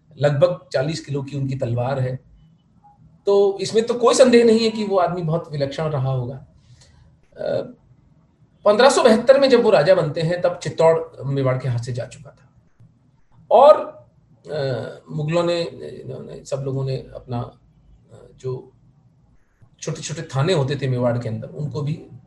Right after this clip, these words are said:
बहुत से थानों को निवृत्त कर दिया था। और चार, अ, पीस अटेम्प्ट्स अकबर करता है, यानी अकबर के लिए भी ये बहुत आवश्यक था कि वो प्रताप से लड़े ना,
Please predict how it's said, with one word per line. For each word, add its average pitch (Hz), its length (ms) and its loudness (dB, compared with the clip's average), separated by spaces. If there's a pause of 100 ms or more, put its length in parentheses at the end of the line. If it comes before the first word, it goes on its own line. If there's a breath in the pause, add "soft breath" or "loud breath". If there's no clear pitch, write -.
(120)
बहुत 143 240 -6
से 151 80 -8 (500)
थानों 117 140 -4
को 127 100 -8
निवृत्त 131 420 -6
कर - 60 -12
दिया - 220 -16
था। - 340 -18 (1200 soft breath)
और 180 320 2
चार, 262 360 8 (760)
अ, 151 240 -2 (180)
पीस 349 280 0
अटेम्प्ट्स 208 440 2
अकबर 170 300 2
करता 120 320 -2
है, - 140 -8 (1080)
यानी 190 140 -2
अकबर 196 380 2
के 269 220 -4
लिए 190 300 2
भी 185 140 0
ये 247 180 2
बहुत 185 360 0
आवश्यक 151 520 -2
था 143 140 -2
कि 196 240 -8
वो 180 220 0
प्रताप 139 480 -4
से 185 260 -6
लड़े 147 520 2
ना, 120 640 0